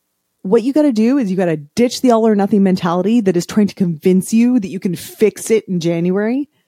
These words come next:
You're gonna keep on moving your body so that you stay upbeat and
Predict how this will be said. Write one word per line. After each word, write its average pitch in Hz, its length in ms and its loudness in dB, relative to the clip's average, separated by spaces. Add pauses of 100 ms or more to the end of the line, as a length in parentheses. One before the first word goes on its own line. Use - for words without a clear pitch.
(1200)
You're 226 140 2
gonna 226 160 2
keep - 280 -2
on 254 160 2
moving 233 260 2
your 220 120 2
body 180 400 -2
so 220 180 -2
that 170 160 -4
you 185 80 -4
stay - 240 -4 (100)
upbeat 233 460 -4
and 170 140 -8